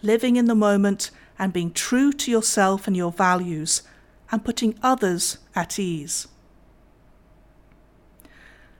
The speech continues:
A challenge I lay before you. Identify your true north. Identify your true north.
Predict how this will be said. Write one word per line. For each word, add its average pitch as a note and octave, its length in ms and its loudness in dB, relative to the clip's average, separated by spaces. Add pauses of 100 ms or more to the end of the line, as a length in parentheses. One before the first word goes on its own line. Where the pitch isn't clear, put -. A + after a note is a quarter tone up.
(100)
A C#4+ 60 -4
challenge C4 720 0
I G3 80 2
lay G3+ 220 2
before G3 420 0
you. E3 240 -6 (1300)
Identify A#3 1040 2 (120)
your F3+ 180 -2
true G#3 580 2 (100)
north. F#3 600 0 (2000)
Identify B3+ 720 -4
your G#3 220 2
true G3+ 320 2
north. F3 500 -4